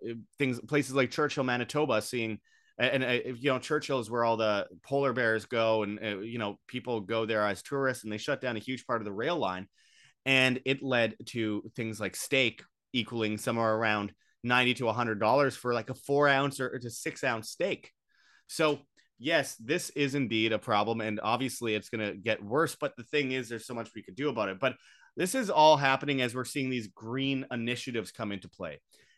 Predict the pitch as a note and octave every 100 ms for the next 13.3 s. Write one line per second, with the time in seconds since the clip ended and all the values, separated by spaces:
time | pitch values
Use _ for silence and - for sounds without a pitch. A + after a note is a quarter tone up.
0 | - A#2+ F#3 A3 - F3 E3+ C#3 C#3 C#3
1 | A#2+ G2+ F#2 _ _ _ _ _ _ _
2 | _ - - F3 F#3+ D#3 D3 C3+ - A2
3 | A#2+ - - B2+ D3 D#3+ C#3+ - B2+ B2
4 | A#2+ A#2 G#2+ G#2+ - A#2 - A#2 A2 -
5 | _ _ _ - A2 G#2 F#2+ F#2 - -
6 | A2+ B2 G#2+ F#2 E3 G3 G#2+ G2+ - _
7 | _ - _ - D3+ D3+ D#3+ G#3+ A3+ F3+
8 | C3 C3 B2+ B2+ C3+ F#3+ F#3 D3+ - A#2
9 | G#2+ G#2 G#2+ B2 A2 G2 C3+ F3 D#3+ A2+
10 | F#2+ A#2 C3 C3+ C3+ C3+ D3 D3 C#3+ A#2
11 | - A#2 A2 G#2+ G#2+ G#2 F#2 G#2 A2 G2
12 | F2 - G#2+ A2 A2+ A2+ F3+ D3 G#2+ G#2
13 | G#2 G2